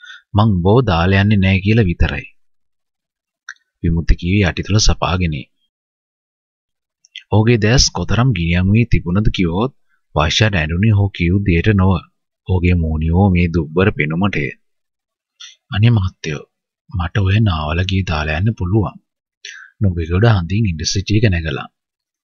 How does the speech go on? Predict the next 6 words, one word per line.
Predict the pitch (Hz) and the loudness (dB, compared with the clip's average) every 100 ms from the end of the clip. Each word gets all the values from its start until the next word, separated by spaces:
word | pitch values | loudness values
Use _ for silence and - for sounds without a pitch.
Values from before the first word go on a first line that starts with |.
| _ | _
ආයෙත් | 92 113 - | -4 -4 -2
කවදාවත් | 80 80 87 117 117 | -6 -4 -2 0 0
නොඑන්න | 87 104 117 | -2 -2 0
රත්නපුරේ | 87 - 101 113 110 | -2 -4 -2 0 2
යන්න | 104 101 | 0 -2
පුළුවන්. | 101 117 - | 0 -2 -2